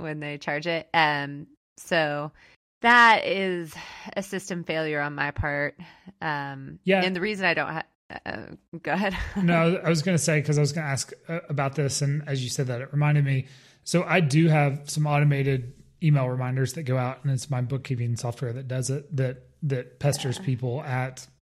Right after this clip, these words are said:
Speaker 2: um, actually, I think the first one they get is the day before it's due, and just says, "Hey, don't forget."
Speaker 1: Yeah.
Speaker 2: And then seven days after, and then I've got a couple for, like, thirty and forty-five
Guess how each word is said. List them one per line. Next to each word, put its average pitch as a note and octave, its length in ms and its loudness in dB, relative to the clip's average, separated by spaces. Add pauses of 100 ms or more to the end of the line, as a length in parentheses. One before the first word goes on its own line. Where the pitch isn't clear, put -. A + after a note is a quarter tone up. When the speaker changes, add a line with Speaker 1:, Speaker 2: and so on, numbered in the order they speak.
Speaker 2:
um, C3 360 -2
actually, D3+ 380 2
I C3 60 2
think C#3+ 300 -2
the C3 100 -2
first D#3 500 -2
one B2+ 400 0
they B2+ 160 -2
get B2 460 -4
is B2+ 600 -2
the C#3 120 -2
day C3 240 0
before B2+ 340 -2
it's - 240 -6 (420)
due, A#2+ 420 0 (640)
and C#3 120 -2
just B2 180 -4
says, C3 160 -4
"Hey, C#3 220 4
don't B2+ 180 0
forget." B2+ 500 0
Speaker 1:
Yeah. D#3 440 -4
Speaker 2:
And C3 160 0
then B2+ 120 0
seven C3 300 0
days B2+ 240 0
after, A#2+ 720 -4
and C3 140 -4
then A#2+ 140 -4
I've A#2 140 -8
got B2+ 120 -2
a A#2+ 40 -4
couple A#2 340 -4
for, B2 160 -8
like, A#2 160 -4
thirty B2 340 -2
and A2+ 140 -4
forty-five A#2 480 -6